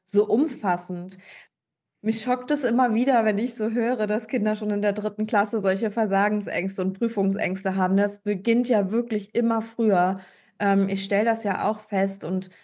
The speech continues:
ähm, weiß noch, dass das bei meinen Kindern gar nicht so war. Die hatten noch so eine, ja, eine relativ unbeschwerte Grundschulzeit irgendwie. Aber ich sehe jetzt auch schon wieder bei meiner Nichte, die ist jetzt dreizehn, ähm, die war auch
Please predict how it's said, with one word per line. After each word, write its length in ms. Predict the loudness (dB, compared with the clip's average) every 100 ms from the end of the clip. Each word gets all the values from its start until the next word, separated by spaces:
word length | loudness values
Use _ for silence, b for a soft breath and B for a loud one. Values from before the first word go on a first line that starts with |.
| b b b b -6
ähm, 400 | -2 0 -2 -4 -10
weiß 340 | -2 0 0 -2
noch, 100 | -4
dass 160 | -4
das 180 | -6 -2
bei 120 | 0
meinen 380 | 2 4 2 -2
Kindern 360 | -4 -2 -2 0
gar 200 | -2 -2
nicht 220 | -4 -2
so 200 | -2 2
war. 260 | 2 4 2
Die 140 | 0
hatten 200 | -2 0
noch 120 | -2
so 140 | -2 0
eine, 280 | 2 0 -2 B B B _ _ _ _ _ -8
ja, 320 | -6 0 0
eine 280 | 0 -2 0
relativ 420 | 2 2 -2 -2
unbeschwerte 760 | 0 0 -2 -2 2 2 0
Grundschulzeit 1000 | 0 2 0 0 -2 -2 -2 -2 -2 -2
irgendwie. 580 | -4 -4 -4 0 0 0
Aber 140 | 2 0
ich 100 | 0
sehe 140 | -2
jetzt 180 | -2 -2
auch 80 | -4
schon 180 | 0 2
wieder 180 | 2
bei 120 | 2 2
meiner 260 | 0 0
Nichte, 360 | -2 -4 -4 -6
die 80 | -4
ist 100 | -4
jetzt 220 | -6 -6 -4
dreizehn, 560 | -2 -2 -4 -2 -2 -4 B B B B -4
ähm, 560 | 0 2 4 2 0 -4
die 100 | -2
war 300 | 0 0 0 2
auch 240 | 2